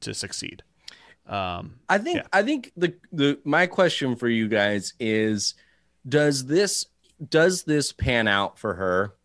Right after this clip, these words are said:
Speaker 1: Pam
Speaker 2: Beca-,
Speaker 1: out.
Speaker 2: pa-, does this Pam out for Pam because she gets to do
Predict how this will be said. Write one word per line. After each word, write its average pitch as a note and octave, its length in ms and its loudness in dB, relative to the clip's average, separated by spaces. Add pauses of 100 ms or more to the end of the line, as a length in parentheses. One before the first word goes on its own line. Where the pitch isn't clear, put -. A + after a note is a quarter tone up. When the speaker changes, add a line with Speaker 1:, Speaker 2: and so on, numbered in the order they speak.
(1300)
Speaker 1:
Pam C3+ 200 2
Speaker 2:
Beca-, - 40 2
Speaker 1:
out. - 240 -12
Speaker 2:
pa-, D#3 140 0
does D#3 260 4
this F#3+ 220 2
Pam D#3+ 400 0
out C3 340 0
for A2+ 120 -8
Pam E2+ 500 -4 (580)
because C3 760 2 (120)
she - 220 -4
gets C3 360 0
to C3+ 80 -6
do A#2 600 2